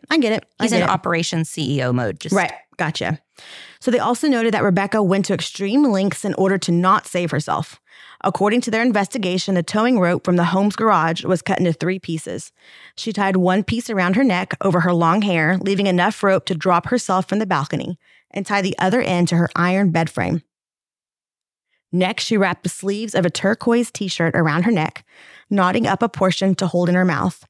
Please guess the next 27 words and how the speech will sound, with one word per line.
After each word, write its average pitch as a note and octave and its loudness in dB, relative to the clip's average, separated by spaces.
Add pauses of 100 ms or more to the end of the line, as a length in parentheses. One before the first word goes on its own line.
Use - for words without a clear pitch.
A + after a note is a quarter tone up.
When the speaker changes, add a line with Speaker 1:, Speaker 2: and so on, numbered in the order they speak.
(1700)
Speaker 1:
She - -4
then A3 2
tied - -4
her C4 0
ankles G3 0
with F3+ 0
the F3+ 0
second F#3+ -2
piece F3 -4
of D#3+ 2
the D#3+ 2
rope. D#3 0 (720)
And G#3+ 2
lastly, G3+ 0
she G3+ -4
bound F#3 0
her B3 2
arms F#3+ 2
in F3 0
front A#3+ 0
of G3 -4
her E3+ 0
in F3+ 0
a E3+ 0
figure F#3+ 0
eight G3 -4
style, E3+ -2